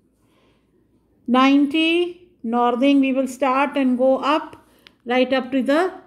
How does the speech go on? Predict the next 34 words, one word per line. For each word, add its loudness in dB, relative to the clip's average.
top. -4
So -2
the 0
portion 0
that 0
you -2
are -2
going 0
to -2
observe 0
for 0
looking, -2
uh, -2
for -2
the 0
answers 0
will 0
start -2
from 0
here 0
and 0
will -6
come 0
up -6
till 0
here. 0
This 0
portion 0
also 0
you -4
don't 0
have 0
to -2
watch -2